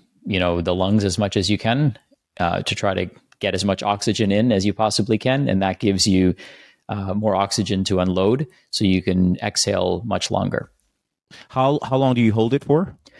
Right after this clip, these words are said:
Speaker 1: Uh, you know, it's not about the hold at the top. It's more about the
Speaker 2: Yeah.
Speaker 1: exhale. So
Speaker 2: Exhale,
Speaker 1: you
Speaker 2: okay.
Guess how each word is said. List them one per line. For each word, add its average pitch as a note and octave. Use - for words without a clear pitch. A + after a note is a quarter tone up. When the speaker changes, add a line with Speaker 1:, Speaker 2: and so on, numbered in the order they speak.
Speaker 1:
Uh, A2+
you C#3
know, F#3
it's C3
not D#3
about D#3
the B2
hold A#2+
at A2
the F#2+
top. C#3+
It's A2+
more A2
about G2
the F#2+
Speaker 2:
Yeah. F2+
Speaker 1:
exhale. F2+
So G2
Speaker 2:
Exhale, F#2+
Speaker 1:
you D#3+
Speaker 2:
okay. -